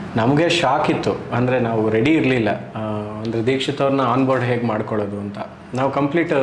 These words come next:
ಇಂಡಿಪೆಂಡೆಂಟ್ ಆಗೇ ಒಂದು ಸಿನಿಮಾ ಮಾಡೋಣ ಅಂತ ಡಿಸೈಡ್ ಮಾಡಿದ್ವಿ. And ಇವ್ರು ಆಗ್-, already ಕಮರ್ಷಿಯಲ್ ಸ್ಪೇಸಲ್ಲಿ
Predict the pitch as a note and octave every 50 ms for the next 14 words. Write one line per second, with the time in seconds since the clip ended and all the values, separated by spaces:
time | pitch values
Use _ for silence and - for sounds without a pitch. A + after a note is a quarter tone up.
0 | B2+ A#2+ A#2 A2 G2+ - C3 C3+ D3 D#3+ D#3+ D#3+ D3+ C#3+ D3 D3 C#3 C#3 C3+ C3
1 | C3+ C3 B2+ B2 B2+ A#2+ A#2+ A#2 A#2 B2 B2 A#2+ A#2 A#2 A2+ A2 A2 A2 A2+ -
2 | B2 A#2+ G#2+ G#2+ A2+ A2+ - A#2 A2+ A2 A2 G#2+ G#2 G#2 G2+ G2+ G#2 G2+ - -
3 | - - - - - - - B2+ C#3 C#3+ C#3 C#3 C3 B2+ B2+ B2+ B2+ A#2+ B2+ C3+
4 | C#3 C#3+ C#3+ D3 C#3+ C#3+ - B2 B2+ C3 B2 - C#3+ C3 B2 - - B2+ B2 A#2+
5 | - B2+ A#2+ A#2+ A#2+ A#2 A2+ A2 G2+ G2+ -